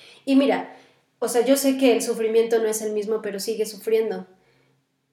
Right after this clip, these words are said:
Y yo sé que nos preocupamos por las personas más cercanas porque, pues, la viven de la fregada, ¿no? Pero también la puede vivir de la fregada, repito,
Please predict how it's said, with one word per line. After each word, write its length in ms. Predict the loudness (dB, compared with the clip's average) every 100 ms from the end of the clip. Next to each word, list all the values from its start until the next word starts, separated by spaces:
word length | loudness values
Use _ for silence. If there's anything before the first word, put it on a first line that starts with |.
| _ _ _ -20 -20 -14
Y 180 | -12 2
yo 160 | 4
sé 240 | 4 4 4
que 120 | 2
nos 160 | 0 -2
preocupamos 600 | -8 -8 -4 -4 -4 -6
por 140 | -6
las 140 | -6 -8
personas 460 | -10 -8 -4 -4
más 160 | -6 -8
cercanas 440 | -10 -8 -8 -10
porque, 280 | -12 -16 -16
pues, 460 | -14 -14 -14 -16 _ _ -20 _
la 220 | -8 -4 -2
viven 540 | 0 -2 -2 -8 -14 _ _
de 120 | -10 -8
la 120 | -8
fregada, 480 | -10 -4 -2 -2 -4
¿no? 300 | -4 -6 -6
Pero 220 | -6 -6
también 360 | -6 -2 -2 -2
la 120 | -2
puede 200 | -2 -2
vivir 280 | -4 -4 -4
de 100 | -4
la 140 | -6
fregada, 600 | -8 -6 -6 -6 -10 -12 _ _ _ _ _ -16
repito, 640 | -12 -10 -12 -12 -14 -14